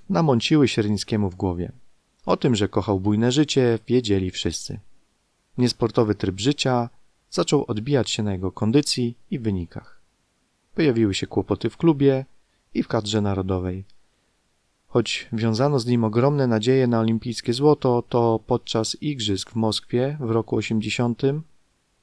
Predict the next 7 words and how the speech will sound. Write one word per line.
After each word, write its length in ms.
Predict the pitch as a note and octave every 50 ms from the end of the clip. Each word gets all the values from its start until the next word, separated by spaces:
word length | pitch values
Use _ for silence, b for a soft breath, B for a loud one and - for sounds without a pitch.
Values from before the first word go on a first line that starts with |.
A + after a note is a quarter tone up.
| _ _ _ _ -
przegrał 380 | - - E3 D3+ D3 C#3 C3+
już 320 | B2+ A#2+ A#2+ - - - - _ _ _ -
w 40 |
drugiej 280 | B2+ C#3+ D#3 C#3+ C3 A2
walce 420 | G2 A2+ A#2 B2 A#2 - - A#2+
z 80 | A2 A2
Miroszniczenką 1080 | A#2 A#2+ A2+ A#2 G#2+ - - - B2 A#2 - - B2+ C3 B2+ A2 - - F#2+ F2+ F2+